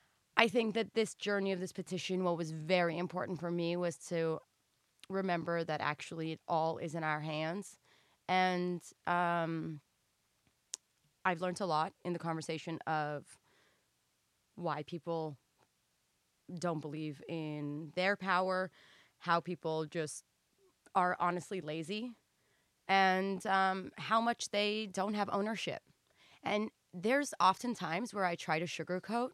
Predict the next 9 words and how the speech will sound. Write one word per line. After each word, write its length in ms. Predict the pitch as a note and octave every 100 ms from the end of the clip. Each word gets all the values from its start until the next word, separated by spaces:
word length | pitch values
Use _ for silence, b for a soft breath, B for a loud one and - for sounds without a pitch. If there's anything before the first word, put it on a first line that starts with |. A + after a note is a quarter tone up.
| _
those 340 | F3+ D#3+ E3+ -
truths, 600 | E3+ F3+ C#4+ - - - b b b _ -
but 160 | F#3+ -
that's 280 | F3+ F3
just 260 | - G3 -
what 160 | D#3 C#3+
it 100 | C#3
is. 300 | A2+ - - b b b
And 320 | G#3+ G3+ G3+